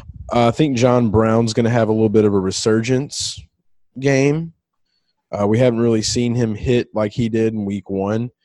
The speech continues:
And I think against this Titans defense that, that he might be able to do that. 'Cause in no way in hell do I think that the Titans are gonna be able to do what they did against the, uh, Atlanta Falcons last week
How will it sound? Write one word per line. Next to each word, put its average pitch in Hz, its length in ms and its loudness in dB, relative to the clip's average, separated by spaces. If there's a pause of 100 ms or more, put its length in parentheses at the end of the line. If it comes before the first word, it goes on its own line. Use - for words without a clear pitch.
(280)
And 107 100 -6
I 107 100 -2
think 123 220 -4
against 113 280 -4
this 110 160 -6
Titans 98 500 -4
defense 101 600 -8
that, 90 240 -10
that 85 200 -10
he 110 140 -10
might 98 300 -6
be 95 160 -8
able 92 180 -10
to 87 60 -12
do 98 280 -10
that. 85 300 -8 (460)
'Cause 104 160 -4
in 104 320 -4
no 123 280 4
way 120 280 4
in 107 100 -2
hell 107 320 0
do 95 200 -6
I 95 80 -2
think 98 240 -8
that 98 100 -12
the 95 60 -16
Titans 95 400 -6
are 92 40 -14
gonna 98 120 -8
be 92 100 -8
able 92 140 -8
to 92 100 -8
do 92 180 -10
what 92 160 -8
they 92 100 -10
did 90 220 -12
against 90 640 -14 (500)
the, 190 520 -6 (200)
uh, 87 480 -2
Atlanta 98 340 -6
Falcons 92 720 -6
last 90 360 -6
week 82 260 -14